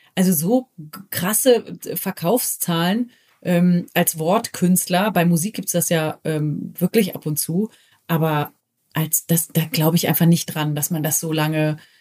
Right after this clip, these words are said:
durchhält. Und das ist auch voll okay. Also ich, das ist auch total gut. Ich mein, wenn ich mein Leben lang, ähm, irgendwie in so Größen wie im Gloria-Theater vor fünfhundert Leuten spielen kann, ey, dann bin ich doch ein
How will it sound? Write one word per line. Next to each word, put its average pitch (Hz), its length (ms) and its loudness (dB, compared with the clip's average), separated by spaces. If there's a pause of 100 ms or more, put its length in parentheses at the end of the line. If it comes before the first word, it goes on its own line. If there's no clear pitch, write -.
(140)
durchhält. 160 460 2
Und 160 60 0
das 175 100 4
ist 226 60 4
auch - 60 2
voll 285 180 4
okay. 247 540 0
Also 156 200 -6
ich, 156 140 -6 (300)
das - 180 -6
ist 220 140 -4
auch - 160 -2
total 220 340 0
gut. 226 280 0
Ich 156 100 -10
mein, 185 160 0 (280)
wenn 214 120 2
ich 269 140 -4
mein 240 200 4
Leben 311 360 2
lang, 240 400 2 (340)
ähm, 220 500 0 (680)
irgendwie 240 480 2
in 220 160 2
so 220 200 2
Größen 233 520 -2
wie 226 80 -4
im 220 100 0
Gloria-Theater 233 720 0
vor 214 120 -8
fünfhundert 269 380 -4
Leuten 269 280 -2
spielen 208 260 0
kann, 202 360 0
ey, 220 100 4
dann 208 120 6
bin 247 120 4
ich 269 80 -2
doch 214 140 -4
ein 208 120 -2